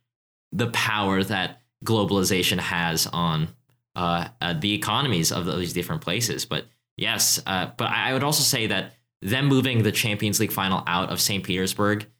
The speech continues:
might also just be an economic incentive for them as well, considering that I doubt that they'd get a lot of fans going,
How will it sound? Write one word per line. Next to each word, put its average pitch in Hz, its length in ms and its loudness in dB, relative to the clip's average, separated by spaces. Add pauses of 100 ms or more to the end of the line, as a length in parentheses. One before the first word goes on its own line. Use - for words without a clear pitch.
(340)
might 117 520 4
also 113 300 2
just 104 180 2
be 104 120 2
an 92 80 0
economic 90 600 0
incentive 95 480 0
for 87 200 0
them 90 280 0
as 87 160 -2
well, 87 160 0
considering 82 480 0
that 80 240 -4
I 82 160 -2
doubt 82 400 -4
that 76 140 -4
they'd 78 180 -4
get 85 140 -2
a - 100 -4
lot 78 220 0
of 78 80 -6
fans 80 640 -2
going, 73 500 -2